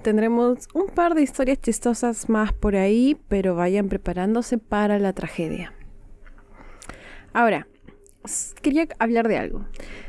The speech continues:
Siento que si bien les contesto siempre los mensajes por Instagram, tal vez por aquí no interactuamos mucho. Estaba pensando tal vez en mandar saludos a, no sé, las cinco primeras personas que compartan este episodio.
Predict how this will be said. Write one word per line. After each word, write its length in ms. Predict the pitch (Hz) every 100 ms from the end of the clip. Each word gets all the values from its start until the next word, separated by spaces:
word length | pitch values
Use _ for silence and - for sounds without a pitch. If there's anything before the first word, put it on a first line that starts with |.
| -
Siento 460 | - - 339 453 415
que 220 | 254 214
si 160 | - 208
bien 200 | 226 247
les 140 | 269
contesto 540 | - 190 196 220 233 226
siempre 280 | 226 220
los 140 | 233 202
mensajes 400 | 196 202 208 214
por 180 | 262 262
Instagram, 680 | 269 254 254 247 254 262 269 - - -
tal 160 | 262
vez 160 | 285 339
por 220 | - 440
aquí 260 | 269 - 254
no 80 | 254
interactuamos 640 | 254 233 190 - 220 220
mucho. 480 | 214 220 - 294 453 - - - - - -
Estaba 320 | 233 - 254
pensando 440 | 262 233 214 240 226
tal 160 | 226
vez 360 | 208 214 226 -
en 140 | 202
mandar 260 | 190 190 202
saludos 560 | - 202 196 214 208 196
a, 160 | 180
no 140 | 180 175
sé, 240 | - 214
las 120 | 185
cinco 280 | - 220 220
primeras 400 | 214 196 202 208
personas 560 | - - - 208 202 -
que 180 | 202
compartan 640 | 196 180 - 208 226 226 208
este 220 | 196 220
episodio. 680 | - 202 214 196 196 233